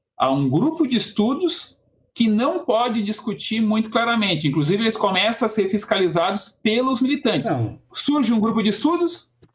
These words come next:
Speaker 1: aí o militante vai lá e diz, "Vocês são traidores, porque estão ponderando." Não pode dizer "mas".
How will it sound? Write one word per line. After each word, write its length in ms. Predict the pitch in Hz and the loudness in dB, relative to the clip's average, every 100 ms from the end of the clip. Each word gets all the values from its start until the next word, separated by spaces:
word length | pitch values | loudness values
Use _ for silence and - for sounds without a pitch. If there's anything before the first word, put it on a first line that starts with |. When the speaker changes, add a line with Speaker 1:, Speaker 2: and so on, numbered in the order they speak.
| _ - | _ -2
Speaker 1:
aí 240 | 196 220 | 0 2
o 60 | 240 | 2
militante 520 | 240 233 233 226 220 | 2 0 0 -2 0
vai 140 | 220 | 0
lá 180 | 214 226 | 2 0
e 200 | 262 233 | 0 0
diz, 240 | 208 196 151 | 0 0 0
"Vocês 320 | 180 233 220 | 0 0 0
são 180 | 320 - | 0 0
traidores, 600 | 262 311 214 247 262 220 | 0 0 2 0 0 -4
porque 140 | - | -4
estão 180 | 170 220 | -2 0
ponderando." 560 | 254 247 226 208 196 160 | 0 0 2 2 2 0
Não 140 | 175 | 0
pode 180 | 226 262 | 0 0
dizer 200 | 202 185 | 0 2
"mas". 600 | 165 165 135 - - | 2 0 0 -2 -4